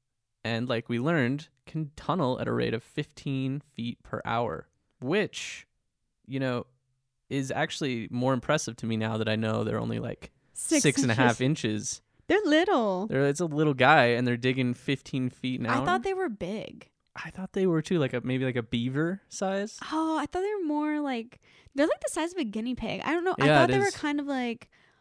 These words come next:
Speaker 2: the size of Ray.
Speaker 1: Yeah.
Speaker 2: They're little. I've
Speaker 1: They're
Speaker 2: always
Speaker 1: just
Speaker 2: wanted
Speaker 1: a
Speaker 2: to
Speaker 1: little,
Speaker 2: hold a
Speaker 1: little
Speaker 2: mole.
Speaker 1: mole.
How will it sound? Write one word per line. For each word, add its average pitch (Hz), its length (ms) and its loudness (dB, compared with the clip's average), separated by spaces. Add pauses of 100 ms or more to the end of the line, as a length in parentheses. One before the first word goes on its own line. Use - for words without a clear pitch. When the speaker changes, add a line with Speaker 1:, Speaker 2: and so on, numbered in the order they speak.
(460)
Speaker 2:
the 233 100 -6
size 226 240 -4
of 185 140 -8
Ray. 180 480 -6 (280)
Speaker 1:
Yeah. 135 460 0 (640)
Speaker 2:
They're 349 200 4
little. 320 260 2
I've - 120 2
Speaker 1:
They're - 80 4
Speaker 2:
always 349 120 2
Speaker 1:
just 453 160 -2
Speaker 2:
wanted 359 120 2
Speaker 1:
a - 20 -4
Speaker 2:
to 143 40 -4
Speaker 1:
little, 233 140 2
Speaker 2:
hold 233 120 2
a 233 80 0
Speaker 1:
little 214 100 -2
Speaker 2:
mole. 139 240 -2
Speaker 1:
mole. 190 120 -4